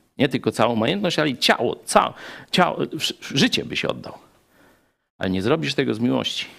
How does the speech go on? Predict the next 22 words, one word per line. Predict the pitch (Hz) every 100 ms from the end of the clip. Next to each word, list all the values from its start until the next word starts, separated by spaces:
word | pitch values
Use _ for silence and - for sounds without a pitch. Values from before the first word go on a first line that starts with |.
| - _ - -
To | 80
nic | 127 156 -
nie | 120 127
będzie | 104 82
nagrody. | 71 - 62 - - -
Nie | 113
be-, | 120 -
nic | 165 160
ci | 117
to | 90
nie | 80
pomoże. | - - - - - _ _ _ - -
O |
dupę | 127 123 85
obić, | - - - - -
nie? | - - - _ _ _ _ _ _ _ _ _ _ _ _ _ _ -
Jak? | 123 - - - - - _ _ -
Nie | 117 135
tylko, | 113 110 98 - _ _
żeby | 107 113 101
coś | - 98 -
robić, | 71 64 -